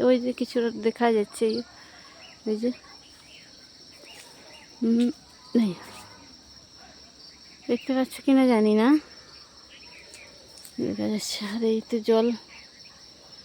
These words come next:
নদী, ঘাট, পুকুর সব দেখিয়ে দিলাম। কান্দর, আমরা কোথায় আছি দেখো, জঙ্গলে ঢুকে আছি।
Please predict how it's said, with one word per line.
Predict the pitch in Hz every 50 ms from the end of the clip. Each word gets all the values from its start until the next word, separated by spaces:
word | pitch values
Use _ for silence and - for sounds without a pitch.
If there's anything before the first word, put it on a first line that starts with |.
| - - - - -
নদী, | 240 240 233 220 240 240 240 226
ঘাট, | 233 220 226 220 220 220 220 226 - - -
পুকুর | 240 233 - - 254 254 254 254 240 - - - - - - - - - - - - - - - - - - - - - - - - - - -
সব | 254 247 233 226
দেখিয়ে | 226 233 - - 240 240
দিলাম। | 226 233 233 233 233 240 247 220 - - - - - - - - - - -
কান্দর, | 226 220 214 214 220 226 233 - - - - - - - - - - -
আমরা | - 214 220 233 233
কোথায় | - 233 - 262 247 214
আছি | 208 214 - - - 247
দেখো, | 240 240 240 - - 262 262 254 247 240 233 226 220 220 208
জঙ্গলে | 220 220 226 254 269 269 285 269 262 262 240
ঢুকে | 254 254 - 262 254 247
আছি। | 240 240 - - - 247